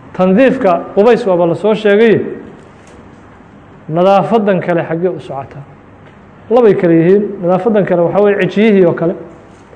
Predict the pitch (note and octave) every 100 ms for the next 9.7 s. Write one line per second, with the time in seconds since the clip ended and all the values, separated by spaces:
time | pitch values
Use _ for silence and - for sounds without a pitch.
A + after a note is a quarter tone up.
0 | - - - - F3+ F3 A3+ G#3 F#3 F#3
1 | F3 E3 - F3 E3 D#3+ - D#3 D#3+ C#3+
2 | E3+ E3 E3 - F#3 - - - - -
3 | - C4 - F#3+ F3 F3+ - G3+ - -
4 | - - _ - - - A#3+ A3 F3+ F3
5 | E3+ F#3 F3 E3+ D#3+ C3 D#3+ D3 F#3+ -
6 | E3 - D#3+ F3+ - - - - - -
7 | - D#3+ F3 F#3+ G3+ F3 D#3+ E3+ E3+ F3+
8 | G3 F#3 F3 C#3+ - F#3+ F3+ A#3 A3 F3+
9 | D#3+ F3 E3 F#3+ F#3 F3+ F3